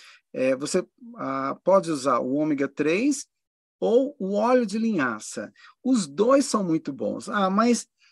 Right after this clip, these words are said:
é, pra mulher, qual é melhor?" Eu, os dois são bons, mas o óleo de linhaça é mais interessante pra mulher porque ele se encaixa nos receptores beta.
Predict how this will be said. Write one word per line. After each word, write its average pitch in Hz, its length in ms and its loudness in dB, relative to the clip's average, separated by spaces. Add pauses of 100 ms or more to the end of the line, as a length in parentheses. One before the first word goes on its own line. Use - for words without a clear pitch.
(200)
é, 208 380 0 (140)
pra 277 200 6
mulher, 175 480 4
qual 330 240 -2
é 294 60 4
melhor?" 165 400 0 (320)
Eu, 247 180 -2
os 254 240 0
dois 254 300 6
são 220 180 0
bons, 113 380 -6 (260)
mas 151 320 -2
o 165 100 -2
óleo 247 280 0
de 165 140 -6
linhaça 127 760 0
é 139 120 -4
mais 127 280 -2
interessante 135 800 -4 (320)
pra 123 160 -2
mulher 131 480 0 (380)
porque 269 180 -6
ele 330 80 -2
se 214 220 -6
encaixa 226 580 0
nos 208 220 -2
receptores 180 720 -4
beta. 123 640 -4